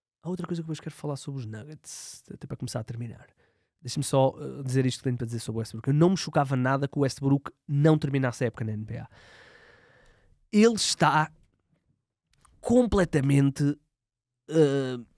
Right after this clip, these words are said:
desfasado da realidade. E atenção,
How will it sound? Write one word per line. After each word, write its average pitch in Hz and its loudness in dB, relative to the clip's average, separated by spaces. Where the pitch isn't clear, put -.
desfasado 175 4
da 165 4
realidade. 147 2
E 220 4
atenção, 220 0